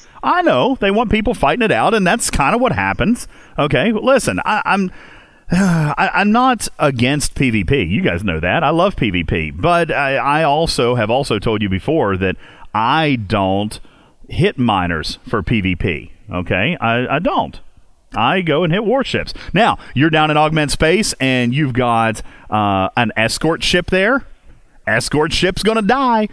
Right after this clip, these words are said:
Just gonna ahead and, gonna ahead and warn you. Last night I killed seventy some warships in Augment Space, just hanging around, just floating around. I killed 'em. Okay, I got some good fan mail. I got some others not. Oh, by the way, I wanna take an opportunity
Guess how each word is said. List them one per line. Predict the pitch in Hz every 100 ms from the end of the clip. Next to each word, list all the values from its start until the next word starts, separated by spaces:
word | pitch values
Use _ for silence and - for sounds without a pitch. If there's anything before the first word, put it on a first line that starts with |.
| - -
Just | 139 139
gonna | 170
ahead | 170 190
and, | 190 160 151
gonna | 185
ahead | 190 208
and | 202
warn | 240
you. | 160 - -
Last | 117 143 180 -
night | 170 202
I | 185
killed | 165 175 151 131
seventy | - 185 190 208 208
some | - 190 180 180 - -
warships | 101 131 143 - 117 92 -
in | 113 110
Augment | 117 113 110
Space, | - 117 87 -
just | 101 - -
hanging | - - 92 123
around, | 147 160 160 139 127 - -
just | 98 -
floating | - 87 117 131
around. | 131 147 151 123 - -
I | 185 202
killed | 147 120
'em. | 69 - - - - 85
Okay, | 85 87 131 - -
I | 127
got | 147 147
some | - 147
good | 147 143
fan | 143 139
mail. | 135 151 175 110
I | 120
got | 143 139
some | 139
others | 143 135
not. | 151 143
Oh, | 160
by | 139 156
the | 160
way, | 147 156
I |
wanna | 147 131
take | 156 139
an | 131
opportunity | 131 120 151 131 117